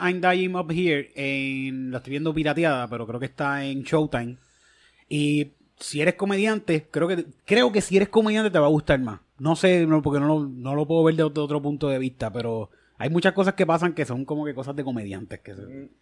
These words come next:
Speaker 1: un dramón, un dramón, un super ca-, un drama. Esto es pa' llorar, pero son un montón de comediantes pasándola mal.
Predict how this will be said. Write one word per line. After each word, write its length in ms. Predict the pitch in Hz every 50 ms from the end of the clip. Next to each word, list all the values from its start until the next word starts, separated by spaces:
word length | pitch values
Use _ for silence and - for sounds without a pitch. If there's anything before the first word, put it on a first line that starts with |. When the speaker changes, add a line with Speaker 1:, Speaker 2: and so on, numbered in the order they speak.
| _ _ -
Speaker 1:
un 260 | 175 180 233 262 269
dramón, 480 | 254 247 226 208 196 196 202 202 185
un 80 | 170 175
dramón, 340 | 185 214 208 202 208 214 226
un 100 | 233 214
super 400 | - 202 180 160 165 156 - -
ca-, 140 | - - -
un 300 | - 165 196 220 220 202
drama. 440 | 165 165 170 175 180 170 147 113 - _ _ _ -
Esto 200 | - 165 - 240
es 40 | 220
pa' 200 | 226 - 226 196
llorar, 480 | 185 175 160 147 139 143 139 135 127 - _ _ _ _ _ -
pero 200 | 160 156 160 156
son 160 | 156 190 208
un 80 | 196
montón 280 | 190 190 190 190 196 190
de 80 | 190 185
comediantes 420 | 190 190 196 196 202 196 185 180
pasándola 420 | - 151 120 127 123 127 135 135 123
mal. 220 | 104 85 92 90